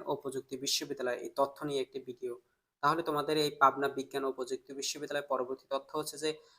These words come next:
আহ, ভর্তি তথ্য, যেরকম, আহ, মান বন্টন, আহ, এবং কোন সাবজেক্টে কত মার্কস পেলে এই সাবজেক্ট পাবে, সেই সংক্রান্ত বিস্তারিত তোমাদের দিয়েছে। কিন্তু আলাদা যে জিপিএ যোগ্যতা প্রয়োজন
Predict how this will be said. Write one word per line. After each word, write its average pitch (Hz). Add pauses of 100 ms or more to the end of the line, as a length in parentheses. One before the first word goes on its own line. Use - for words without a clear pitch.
(100)
আহ, 131
ভর্তি 139
তথ্য, 131
যেরকম, 127
আহ, 123
মান 135
বন্টন, 131 (400)
আহ, 123
এবং 135 (140)
কোন 147
সাবজেক্টে 143
কত 135
মার্কস 139
পেলে 139
এই 139
সাবজেক্ট 131
পাবে, 131
সেই 143
সংক্রান্ত 143
বিস্তারিত 139 (160)
তোমাদের 135
দিয়েছে। 135
কিন্তু 127 (280)
আলাদা 139
যে 151 (160)
জিপিএ 143
যোগ্যতা 135
প্রয়োজন 131